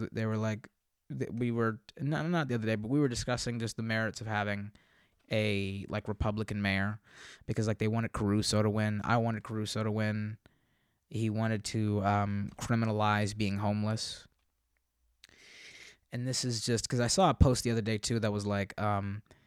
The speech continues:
"I, I judge you based off of how you, what you think of homeless people." And I go, "Yeah, now, if you really wanna unpack it,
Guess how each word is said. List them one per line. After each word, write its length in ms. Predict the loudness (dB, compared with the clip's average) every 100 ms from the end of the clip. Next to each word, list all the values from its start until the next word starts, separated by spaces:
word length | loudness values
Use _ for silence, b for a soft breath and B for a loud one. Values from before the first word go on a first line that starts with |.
| b b b b
"I, 280 | -2 0 2
I 140 | 2 0
judge 360 | 2 0 0
you 140 | -2 0
based 260 | 0 0
off 120 | -4
of 80 | -4
how 160 | -4 -2
you, 260 | -2 -2
what 200 | -2 -4
you 120 | -4 -6
think 240 | -6 -6
of 120 | -6
homeless 340 | -6 -6 -8 -8
people." 420 | -8 -6 -6 -4
And 140 | -4
I 80 | -4
go, 180 | -2 -2
"Yeah, 440 | 0 0 0 -2
now, 200 | -4 -4
if 200 | -4 -4
you 80 | -2
really 160 | 0 2
wanna 240 | 0 -2 -2
unpack 540 | -2 0 0 0 -2
it, 180 | -6